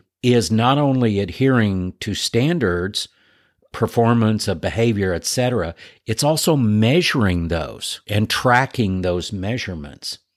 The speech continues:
But that still doesn't answer the question, how can we create accountability? The challenge here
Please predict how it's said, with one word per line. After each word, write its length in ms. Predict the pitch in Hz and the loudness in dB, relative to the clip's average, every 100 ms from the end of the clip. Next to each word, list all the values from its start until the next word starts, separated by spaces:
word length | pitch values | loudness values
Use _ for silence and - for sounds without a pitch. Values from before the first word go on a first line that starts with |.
| _ | _
But 160 | 123 127 | -4 0
that 180 | 160 - | 0 0
still 340 | - 180 190 | 0 2 2
doesn't 380 | 127 123 110 107 | 2 0 2 0
answer 320 | 101 110 98 | 0 0 -2
the 100 | 101 | -4
question, 720 | - 127 135 - 92 78 71 _ _ _ _ _ | -4 -2 -2 -2 -6 -6 -10 _ _ _ _ _
how 260 | - 135 127 | 0 2 2
can 280 | 120 110 | 2 2
we 100 | 104 | 2
create 920 | 98 - - 107 92 104 131 90 - - - | 0 -6 -4 -2 2 2 2 0 -8 -20 -10
accountability? 880 | 92 - 107 87 73 80 76 64 - _ _ _ _ _ _ _ _ _ _ | -10 -6 -6 -4 -6 -8 -8 -16 -20 _ _ _ _ _ _ _ _ _ _
The 220 | - 123 | -4 0
challenge 720 | 123 - - 170 196 208 175 | 2 2 2 2 2 2 0
here 580 | - 120 107 101 95 95 | 0 0 2 2 -2 -4